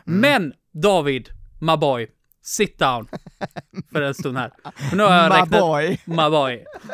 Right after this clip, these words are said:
Speaker 2: Nu har jag räknat ut timmar här. Timmar. För jag sa det att, okej, jag har fem. Han hade typ fyrtio backlogspel han har plöjt igenom.
Speaker 1: <laughs> Ja.
Speaker 2: Eh,
Speaker 1: Ja.
Speaker 2: men jag har fem. Och det är Atelier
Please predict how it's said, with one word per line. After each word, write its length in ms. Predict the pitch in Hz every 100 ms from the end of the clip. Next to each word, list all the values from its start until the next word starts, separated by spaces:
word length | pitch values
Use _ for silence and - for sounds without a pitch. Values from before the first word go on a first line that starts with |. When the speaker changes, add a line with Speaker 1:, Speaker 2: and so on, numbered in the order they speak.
| -
Speaker 2:
Nu 80 |
har 60 | 196
jag 180 | 202 185
räknat 280 | 175 180 160
ut 160 | 156
timmar 600 | - 214 165 151 190 170
här. 240 | 156 123 - - - _ _ _ _
Timmar. 640 | 226 175 143 147 156 110
För 100 | -
jag 120 | 170 165
sa 180 | 170
det 100 | 143
att, 120 | 123 - _ _ _ _ -
okej, 240 | 139 143
jag 80 | 175
har 100 | 190
fem. 280 | - 139 117
Han 220 | - 220
hade 180 | 220 170
typ 220 | - -
fyrtio 600 | - 208 - - - 185 - - _ _ _ _ _ _ - -
backlogspel 440 | 151 - 139 - 131
han 120 | 117
har 100 | 107 _
plöjt 360 | - 147 123 -
igenom. 300 | 123 180 147
Speaker 1:
<laughs> 20 |
Ja. 240 | - 165 196 _ _ _
Speaker 2:
Eh, 240 | 131 135
Speaker 1:
Ja. 60 | 139 -
Speaker 2:
men 100 | 170
jag 160 | 208
har 120 | 185 139
fem. 500 | - - 160 139 101 _ _ _ _ _ _ _
Och 100 | -
det 80 | 147 165 160 151 147
är 40 | - _
Atelier 320 | - 175 180